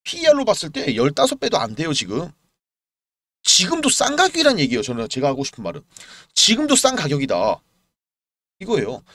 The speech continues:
문제는 이십사 년에는 그럼 얼마나 성장하냐? 매출 사천백십억, 오피엠, 어, 계산해봐요, 여러분들. 팔백팔십억 나옵니다. 그러면은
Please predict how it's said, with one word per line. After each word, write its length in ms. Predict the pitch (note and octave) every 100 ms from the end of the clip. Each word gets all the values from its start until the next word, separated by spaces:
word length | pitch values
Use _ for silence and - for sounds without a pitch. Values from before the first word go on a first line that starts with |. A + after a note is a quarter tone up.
| -
문제는 600 | F3 A#3 C4 C#4+ C4 B2+ C3
이십사 580 | E3 A#3+ D#4 B3+ -
년에는 280 | F#3+ A#3 A3
그럼 160 | G3+ A2
얼마나 340 | A2+ F3 A3
성장하냐? 560 | - G#3+ F#3 A#2 C#3 G2+ - _ _ _ _ - - _ -
매출 360 | F3+ - A#3+
사천백십억, 800 | - D#3+ A3+ G#3 G3+ - G#3+ C#3+ - _ _ - _ _ _ _ _ _ _ _ _ _ -
오피엠, 480 | - - G#3+ A2 - _
어, 180 | - C#3
계산해봐요, 460 | C3+ D#3 E3 A2+ E2
여러분들. 360 | F2 F2 D2 - _ _ _ _ _ _ -
팔백팔십억 720 | B3+ A#3+ A#3 - B3 B3 F3+
나옵니다. 360 | A#2+ F#2+ D2+ - _ _ _ _ _ _
그러면은 480 | B3+ C4 A#3 A3+